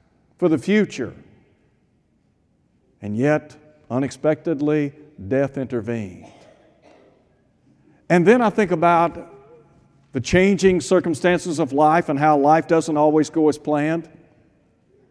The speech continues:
Sometimes life doesn't go as planned because of the threat of terminal illness.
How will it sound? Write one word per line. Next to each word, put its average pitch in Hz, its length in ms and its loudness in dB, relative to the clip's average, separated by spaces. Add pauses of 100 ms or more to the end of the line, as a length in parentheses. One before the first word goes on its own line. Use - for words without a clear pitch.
(840)
Sometimes 190 560 2
life 175 200 6
doesn't 190 280 0
go 175 120 4
as 160 120 0
planned 170 320 0
because 170 460 0
of 151 120 -2
the 170 140 0
threat 190 560 -2
of - 180 -10
terminal 156 500 -4
illness. 139 720 -6